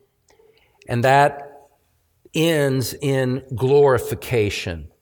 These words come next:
Sanctification and glorification. Paul in verse nine has, has given us a principle of justification,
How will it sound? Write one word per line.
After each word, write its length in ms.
Sanctification 1300
and 260
glorification. 1200
Paul 380
in 120
verse 300
nine 440
has, 340
has 220
given 260
us 160
a 60
principle 600
of 160
justification, 1300